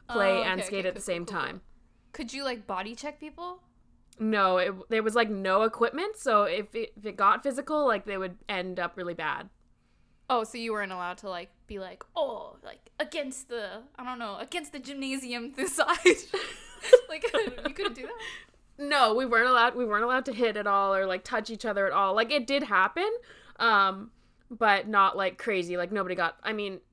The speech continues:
Speaker 1: yeah, there were some people that got knocked out, but, like, on accident.
Speaker 2: See, I'm picturing flag football, but hockey style. 'Cause, like, flag
Speaker 1: Flag
Speaker 2: football, you're not
Speaker 1: football?
Speaker 2: allo-, yeah, 'cause
Speaker 1: Yeah,
Speaker 2: you're not allowed
Speaker 1: kinda
Speaker 2: to,
Speaker 1: like
Speaker 2: like,
Speaker 1: that.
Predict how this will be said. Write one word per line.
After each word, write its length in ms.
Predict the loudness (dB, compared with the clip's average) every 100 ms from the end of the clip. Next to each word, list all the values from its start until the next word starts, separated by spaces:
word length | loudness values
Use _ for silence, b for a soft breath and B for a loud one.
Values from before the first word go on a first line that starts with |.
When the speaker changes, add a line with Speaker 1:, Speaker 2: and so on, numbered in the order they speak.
| _
Speaker 1:
yeah, 240 | -10 -8 -6
there 100 | -4
were 60 |
some 140 | -4 -4
people 160 | 0
that 100 | 0
got 140 | 0 -2
knocked 240 | -2 -2
out, 140 | -4 -2
but, 80 |
like, 220 | -4 -4 -4
on 160 | -4 -2
accident. 480 | -2 -6 -14 -18 -20 _ _ _ _ _ _ b
Speaker 2:
See, 200 | -14 -10 -6
I'm 140 | -2
picturing 680 | -2 -4 -8 -8 -6 -10 -12 -16
flag 500 | _ -12 -6 -6 -6
football, 580 | -8 -12 -10 -8 -8 -8 -8
but 140 | -8
hockey 340 | -4 -4 -4 -20
style. 480 | -12 -10 -10 -16 _ _ _ _ _ _ _ -8
'Cause, 180 | -6
like, 240 | -4 -4 -6
flag 240 | -6 -4
Speaker 1:
Flag 320 | 2 6 6
Speaker 2:
football, 100 | 4
you're 80 | -2
not 60 | 4
Speaker 1:
football? 200 | 6 6
Speaker 2:
allo-, 100 | 2 _ _ _ _
yeah, 180 | -2 -2 -2
'cause 100 | 4
Speaker 1:
Yeah, 160 | 8 10
Speaker 2:
you're 80 | 8
not 120 | 4
allowed 80 | 10
Speaker 1:
kinda 140 | 10 10
Speaker 2:
to, 20 |
Speaker 1:
like 100 | 4
Speaker 2:
like, 80 | 4
Speaker 1:
that. 240 | 4 4